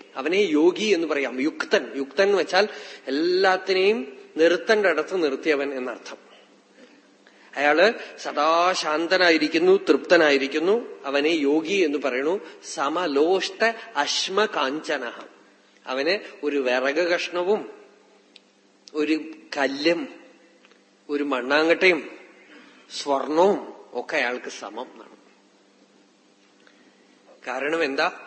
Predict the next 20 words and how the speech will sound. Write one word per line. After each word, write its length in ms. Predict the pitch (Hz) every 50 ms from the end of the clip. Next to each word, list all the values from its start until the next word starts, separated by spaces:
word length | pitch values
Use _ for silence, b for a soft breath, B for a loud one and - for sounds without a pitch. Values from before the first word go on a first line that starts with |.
| - - -
ആത്മാവിൽ 680 | 120 131 156 - - 165 170 175 175 180 175 185 185 185
നിന്ന് 220 | 190 185 180 170
അന്യമായിട്ടുള്ളതൊക്കെ 1700 | 143 131 139 156 180 185 180 185 180 175 170 175 165 - 175 170 170 170 156 160 139 110 - - - - 165 160 143 123 139 165 185 196 202 - - - - - - _ _ _ _ _ _ _ _ _ _ _ _ _ _ _ _ - - _ _ _ _ _ _ _ _ _ _ _ _ - -
കള്ളമാണ്, 560 | 127 120 123 139 160 165 165 160 147 139 147
മായയാണെന്ന് 880 | 156 151 147 139 127 131 143 156 170 175 165 147 143 143 147 151 147
അറിഞ്ഞവന് 520 | 127 113 117 123 147 156 151 156 151 139 110 B B B B -
ഇവിടെ 160 | 147 151 151 156
ഒന്നിനോടും 720 | 143 135 139 156 180 190 190 185 170 160 165 165 156 143
ഒരു 180 | 139 160 170 -
പ്രത്യേകതയുമില്ല. 840 | 151 135 - 151 143 135 139 139 127 139 135 127 117 107 101 - - - - - - _ _ _ _ _ - - -
അല്ലെങ്കിലോ 680 | 113 113 123 135 147 147 156 160 170 180 190 202 B B B B B B B - -
കല്ല് 240 | 120 120 123 123 151
വേറെ, 560 | 156 156 151 151 165 185 202 220 226 - - - - -
സ്വർണം 400 | - 131 123 117 131 147 156 165
വേറെ, 280 | 160 156 151 147 160 180
അല്ലേ? 400 | 180 - 156 165 170 139 110 - - - - - _ _ _ _ _ _ _ _ B B B B B B B _ _ _ _ _ _ _ _ _ _ _ _ _ -
സ്വർണം 340 | - 131 131 135 151 160 170
കൊണ്ട് 180 | 170 165 165
അമ്മിക്കുഴവ 440 | 160 147 151 165 156 175 170 160 165
ഉണ്ടാക്കുവോ? 540 | 170 160 160 160 156 - 170 156 123 -